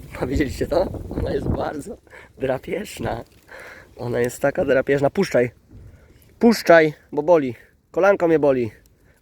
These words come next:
No. Kuleczka. Czemu ty <laughs> jesteś taka łapczywa i drapieżna? Patrzcie. Cały brudny, podrapany.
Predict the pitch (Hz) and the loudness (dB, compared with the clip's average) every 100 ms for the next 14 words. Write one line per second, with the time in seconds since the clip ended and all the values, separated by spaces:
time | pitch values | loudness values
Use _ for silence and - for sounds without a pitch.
0 | - 139 127 110 - _ _ _ _ _ | -6 0 0 0 -10 _ _ _ _ _
1 | - 170 285 - 170 104 - _ - 156 | 4 4 4 -4 -6 -6 -16 _ -6 -2
2 | 156 - - 170 - 160 - 170 151 - | -2 -2 -2 0 2 2 4 2 0 -2
3 | - 180 160 147 147 165 156 131 131 - | 0 2 2 0 -2 -2 -2 -2 -6 -8
4 | - - - - - - - - - - | -12 -12 -14 -18 -18 -20 -20 -20 -6 -2
5 | 127 143 170 151 147 - 135 135 139 127 | 0 2 0 0 -2 -2 -2 -2 -2 -4